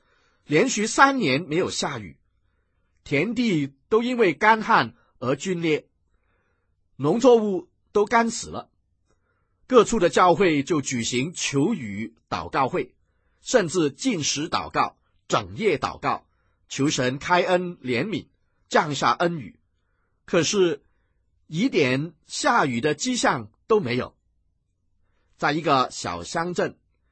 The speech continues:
有一个小小的教会，他们也为着旱灾举行通宵的祷告会，全教会的人连小孩都带来祷告。有一天，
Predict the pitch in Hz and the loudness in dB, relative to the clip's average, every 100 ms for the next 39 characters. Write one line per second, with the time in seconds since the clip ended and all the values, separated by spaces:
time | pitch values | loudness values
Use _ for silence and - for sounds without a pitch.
0 | _ _ - 135 220 214 - 196 262 113 | _ _ -2 0 2 2 2 2 2 -2
1 | 202 190 147 139 113 _ _ _ _ _ | -4 -2 -2 -4 -8 _ _ _ _ _
2 | - 220 185 196 - 143 285 233 190 156 | -6 0 2 4 4 2 2 0 2 0
3 | - _ _ - 220 139 117 165 156 - | -2 _ _ -6 -4 -4 0 0 0 -4
4 | _ _ _ _ - 151 127 139 139 190 | _ _ _ _ -10 -4 -2 0 -2 -4
5 | - 240 240 254 262 220 175 131 - 90 | -8 -4 -2 -2 2 4 2 -4 -6 -10
6 | 90 117 131 113 _ _ _ _ _ _ | -6 -4 -4 -8 _ _ _ _ _ _
7 | _ - 110 120 151 165 156 147 135 127 | _ -10 -6 -2 2 4 4 2 2 0
8 | 156 147 202 - 110 113 156 214 196 226 | 0 -4 -4 -2 0 2 0 0 0 0
9 | 175 139 - 92 - 143 - _ _ _ | 2 2 0 -6 -4 -4 -4 _ _ _
10 | _ _ _ _ _ _ _ - 110 131 | _ _ _ _ _ _ _ -10 -4 -2
11 | 143 127 135 | 0 0 -2